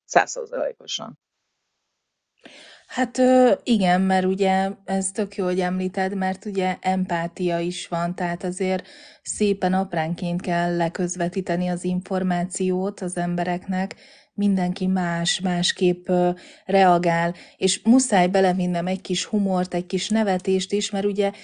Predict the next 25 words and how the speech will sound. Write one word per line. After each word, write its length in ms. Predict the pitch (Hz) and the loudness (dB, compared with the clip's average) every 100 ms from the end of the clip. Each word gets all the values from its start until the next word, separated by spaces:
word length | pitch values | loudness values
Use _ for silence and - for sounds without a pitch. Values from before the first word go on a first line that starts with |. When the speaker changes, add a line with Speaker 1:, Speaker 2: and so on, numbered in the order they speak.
| - - | -18 -6
Speaker 2:
hát 180 | 196 240 | -2 2
nyilván 420 | 226 214 208 208 | 4 4 2 0
komoly 360 | 247 233 190 | 2 2 2
dolgok, 560 | 175 175 156 143 151 156 | 0 -2 -2 -2 -6 -4
tehát 300 | 180 175 175 | -2 0 0
ugye 200 | 190 185 | 0 0
amikor 340 | 196 190 190 | 0 -2 -4
egy 160 | 175 180 | -2 0
elhunyt 380 | 185 190 185 180 | 0 0 0 -2
személynek 680 | - 196 196 190 185 180 185 | -2 -4 -2 0 0 -2 0
a 220 | 185 180 - - - | 0 0 -6 -20 -18
sztoriát 640 | - - 202 196 180 175 180 | -12 -2 0 2 2 0 0
vázolom, 640 | 190 190 185 180 180 180 | 0 0 0 0 0 0
holott 360 | 180 180 180 185 | 0 -2 -2 -2
én 180 | 180 180 | -2 0
honnan 500 | 202 202 185 180 180 | -2 -2 0 -2 -2
tudhatnám 640 | 196 185 175 170 175 175 | -4 -4 -6 -6 -6 -4
a 80 | 175 | -2
nevét, 640 | 185 185 180 165 196 220 | -2 -2 -2 -2 -2 -4
ugye 220 | 180 175 170 | -4 -2 -2
ezt 220 | 180 - | -4 -6
is 180 | 180 - | -8 -4
megkapom 520 | 175 180 175 180 180 | -6 -6 -8 -6 -4
egy 180 | 170 180 | -4 -6
közvetítésnél, 960 | 190 185 196 202 202 214 220 226 220 | -6 -4 -6 -6 -4 -2 -2 -2 -2